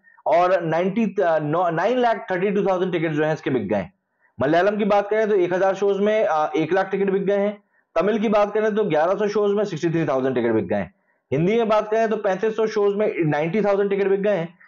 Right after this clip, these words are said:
लेकिन सबसे बड़ी बात यह है कि टू सिक्सटी सेवन यहाँ पर average ticket price जा रहा है, जो कि काफी ज्यादा हाई है, मुझको ऐसा feel होता है। इसके साथ में साढ़े नौ हजार इसके total शोज हो चुके हैं, बारह लाख ticket book हो गए हैं और पच्चीस करोड़ इसकी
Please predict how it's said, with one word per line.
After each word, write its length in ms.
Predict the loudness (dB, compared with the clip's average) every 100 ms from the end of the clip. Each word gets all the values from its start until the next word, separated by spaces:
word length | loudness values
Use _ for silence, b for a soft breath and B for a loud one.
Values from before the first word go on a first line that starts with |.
| b
लेकिन 160 | -2 0
सबसे 240 | 0 0
बड़ी 180 | 0 2
बात 220 | 2 2
यह 80 | 0
है 60 | 0
कि 100 | -2
टू 200 | -2 0
सिक्सटी 280 | -2 -2 0
सेवन 300 | 0 0 0
यहाँ 140 | 0
पर 120 | 0
average 240 | 0 0 -2
ticket 200 | -2 0
price 180 | 0
जा 120 | 0 0
रहा 80 |
है, 60 | 0
जो 80 | -2
कि 100 | -2
काफी 280 | -4 -2 0
ज्यादा 220 | 0 -2
हाई 240 | 0 -2
है, 160 | -2 -6
मुझको 240 | -6 -2 -2
ऐसा 180 | -2 -4
feel 200 | -4 -4
होता 200 | -6 -8
है। 640 | -10 _ -20 -20 -6 -4
इसके 180 | -2 0
साथ 180 | 0
में 120 | 0 -2
साढ़े 280 | 0 0
नौ 120 | 0 0
हजार 240 | 2 0
इसके 140 | 0 -2
total 280 | 0 -2
शोज 260 | 0 0 2
हो 80 | 2
चुके 220 | 0 -2
हैं, 280 | 0 -2 -4 b b 0
बारह 300 | 2 4 4
लाख 240 | 2 0
ticket 200 | -2 0
book 180 | 2 2
हो 80 | 0
गए 100 | 0
हैं 60 |
और 60 | 0
पच्चीस 360 | -2 -2 -4 -2
करोड़ 300 | 0 2 0
इसकी 320 | 0 0